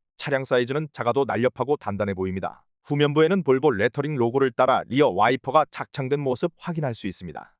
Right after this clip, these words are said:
또 테일램프가 두 파트로 나눠져 있는 특이한 형태를 띠고 있는데요. 기존 뒷범퍼에 위치한 램프에 추가적으로 뒷유리에도 볼보의 헤리티지인 세로형의 긴 라이트가 위치해 있습니다.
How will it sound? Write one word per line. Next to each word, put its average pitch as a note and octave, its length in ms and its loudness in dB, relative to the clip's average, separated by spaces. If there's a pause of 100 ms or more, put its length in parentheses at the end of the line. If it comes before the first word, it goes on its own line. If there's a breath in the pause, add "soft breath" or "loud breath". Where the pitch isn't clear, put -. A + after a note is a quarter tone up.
(160)
또 - 240 -2 (220)
테일램프가 D3 640 2
두 C3+ 140 -2
파트로 D#3 380 0
나눠져 B2 360 2
있는 B2+ 280 -2
특이한 C#3 340 0
형태를 C3 380 -4
띠고 B2+ 240 -2
있는데요. A2+ 480 -4 (100)
기존 C3 300 -2
뒷범퍼에 C3 540 0
위치한 A2+ 420 -4
램프에 A2 480 -4 (340)
추가적으로 C#3 560 0
뒷유리에도 B2+ 600 0
볼보의 C3+ 520 2
헤리티지인 C3+ 540 -6
세로형의 B2 480 -2
긴 C3 220 -6
라이트가 A#2 500 0
위치해 A2+ 380 -2
있습니다. G2+ 500 -4